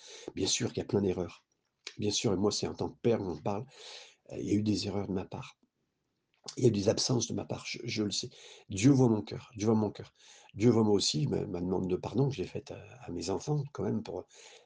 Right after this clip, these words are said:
mes absences. Euh, et tout ça, c'est très important. Mais Dieu voit mon cœur et voit ma passion. Et ces gens-là, ils ont eu leur passion, et bien sûr que Dieu saura.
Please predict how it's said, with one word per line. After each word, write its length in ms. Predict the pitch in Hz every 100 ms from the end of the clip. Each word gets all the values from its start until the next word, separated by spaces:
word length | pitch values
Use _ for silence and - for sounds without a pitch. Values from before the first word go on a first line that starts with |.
| -
mes 200 | 98 98
absences. 480 | - - 127 131 - - - _ -
Euh, 300 | - 104 104 104 110 - _ _ _ - -
et 80 | -
tout 160 | 143
ça, 140 | 123 135
c'est 200 | 110 113
très 280 | - 123 123
important. 440 | 104 98 - 104
Mais 300 | 104 123 123 - _
Dieu 220 | 98 107
voit 100 | 127
mon 160 | 123 117
cœur 240 | 113 135
et 60 | 120
voit 140 | 117 101
ma 100 | 95
passion. 380 | - - - - - - - - -
Et 80 | -
ces 160 | -
gens-là, 260 | 98 104 135
ils 100 | 120
ont 120 | 101
eu 60 | 104
leur 160 | 101
passion, 340 | - 101 - 127
et 40 |
bien 120 | 104
sûr 200 | - 147
que 120 | 147 98
Dieu 180 | 107
saura. 380 | - - 101 104